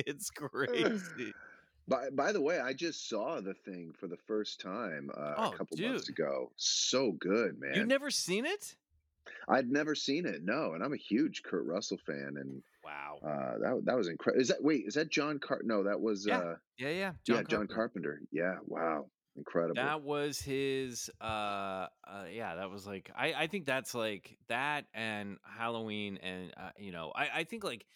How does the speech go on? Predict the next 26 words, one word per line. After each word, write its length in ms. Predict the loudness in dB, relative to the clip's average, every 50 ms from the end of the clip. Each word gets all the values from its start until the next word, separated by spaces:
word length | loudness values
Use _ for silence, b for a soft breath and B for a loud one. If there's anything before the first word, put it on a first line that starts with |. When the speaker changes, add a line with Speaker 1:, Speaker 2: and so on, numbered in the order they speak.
| b b b b b b b _ _ -16 -8
Speaker 1:
the 120 | -6 -6
Thing 280 | -4 -2 -2 0 0 0
might 220 | -2 -4 -4 -6
be 160 | -6 -6 -6 -6
his 160 | -8 -8 -10
masterpiece. 760 | -8 -8 -8 -6 -8 -10 -10 -14 -16 -16 -14 -10 -10 -8 -8
Like, 180 | -8 -10 -8 -6
I 100 | -8 -8
think 220 | -8 -10 -12 -12 -12
it's 200 | -12 -10 -8 -6
so 420 | -6 -6 -6 -6 -8 -8 -8 -10 -12
fucking 400 | -12 -12 -12 -12 -14 -18 -20 -20 -16
good. 260 | -14 -12 -12 -12 -14 _ _ _ _ _ -6
You 80 | -4
know, 140 | -4 -2 -4
Halloween 600 | -2 0 2 2 4 4 2 2 2 2 0 0
is 140 | -2 -4 -6
perfect, 800 | -10 _ -4 -2 -2 -2 -4 -6 -6 -6 -6 -6 -8 -10 -12 -12 b b b b b b b _ -12
but 140 | -10 -4
The 100 | -2 -4
Thing 400 | -4 -2 -2 0 0 0 0 0
is, 220 | -2 -2 -2 -2 -2
like, 400 | 0 0 0 0 -4 -8 -14 -20 _ _ _ _ _ _ _ _
so 180 | -10 -4 -2 -2
much 220 | -2 -2 -4 -4
more 140 | -6 -6 -6